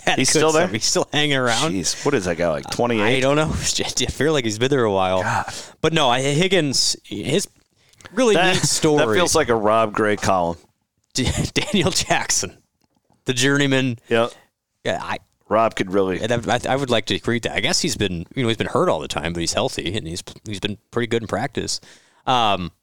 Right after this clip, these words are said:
Speaker 1: but no, Higgins is gonna be, you know, who's your next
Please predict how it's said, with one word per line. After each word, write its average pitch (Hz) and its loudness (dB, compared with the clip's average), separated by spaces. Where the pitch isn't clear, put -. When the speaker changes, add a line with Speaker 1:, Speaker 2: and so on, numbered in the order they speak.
Speaker 1:
but 151 0
no, 143 2
Higgins 165 0
is 139 0
gonna 135 2
be, 117 2
you 123 -2
know, 123 2
who's 151 0
your 151 4
next - 0